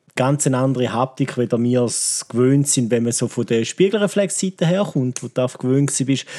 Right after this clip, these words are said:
das Objektiv schlägt an und dann schaust halt, ähm, okay,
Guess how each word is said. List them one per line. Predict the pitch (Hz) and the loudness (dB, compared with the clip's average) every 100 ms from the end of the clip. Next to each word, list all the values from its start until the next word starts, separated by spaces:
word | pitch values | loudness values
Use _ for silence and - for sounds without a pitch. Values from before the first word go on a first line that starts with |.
| - - | -14 -8
das | - 131 139 | -2 2 2
Objektiv | 135 139 - 135 131 - | 4 2 0 0 0 0
schlägt | 143 131 131 - | 0 2 2 0
an | 151 160 | 0 0
und | 139 | 2
dann | 139 131 | 0 2
schaust | 135 143 135 - | 2 2 0 0
halt, | 131 131 127 131 | 2 2 0 0
ähm, | 127 127 | 2 2
okay, | 123 - 160 | 0 2 2